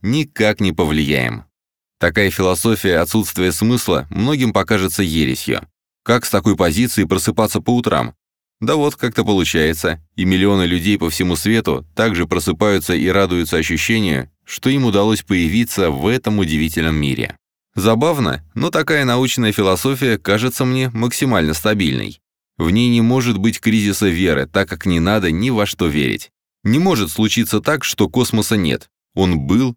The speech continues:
есть и будет независимо от вашего желания. Вселенная продолжит своё расширение к максимальной энтропии. Мироздание медленно живёт своей жизнью,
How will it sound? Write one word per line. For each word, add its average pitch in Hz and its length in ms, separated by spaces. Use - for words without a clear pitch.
есть 104 400
и 104 180
будет 120 380
независимо 87 580
от 78 80
вашего 80 320
желания. 69 600
Вселенная 131 640
продолжит 120 580
своё 113 320
расширение 107 640
к - 80
максимальной 92 680
энтропии. 80 640
Мироздание 95 640
медленно 92 420
живёт 92 280
своей 87 260
жизнью, 87 500